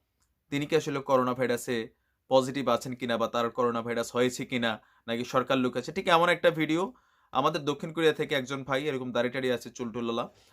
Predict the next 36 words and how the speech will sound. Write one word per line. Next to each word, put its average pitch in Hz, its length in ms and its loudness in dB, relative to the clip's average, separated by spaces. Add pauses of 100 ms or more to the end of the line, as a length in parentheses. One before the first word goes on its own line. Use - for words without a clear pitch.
আহ, 110 160 2
তিনি 143 280 -2
আসলে, 131 540 0
আহ, 85 460 -8
একটা 110 260 -2
ভিডিও 135 320 0
করেছেন। 127 380 0
তো 196 120 -4
ভিডিওটা 156 300 -2
একটু 135 180 -2
ভাইরাল 123 260 2
হয়েছে, 120 340 -4 (360)
তো 135 60 -6
সেই 160 220 4
বিষয়ে 175 260 2
আসলে 160 260 2
কথা 151 220 4
বলবো। 160 400 2 (180)
তবে 151 160 2
এর 185 60 6
আগে 175 160 2
একটু 180 160 -6
কারেকশন 156 400 -2
করতে 151 240 0
চাই। 123 240 -4 (340)
আমার 135 200 6
একটা - 180 2
পোস্ট 160 340 -6
আমি 143 160 0
লিখছিলাম 147 360 -4
গতকালকে, 127 360 -2
"কি 151 220 -2
গরিবরা 131 380 0
মিষ্টি 131 280 -6
খাবা 131 200 2
নাকি?" 101 280 -8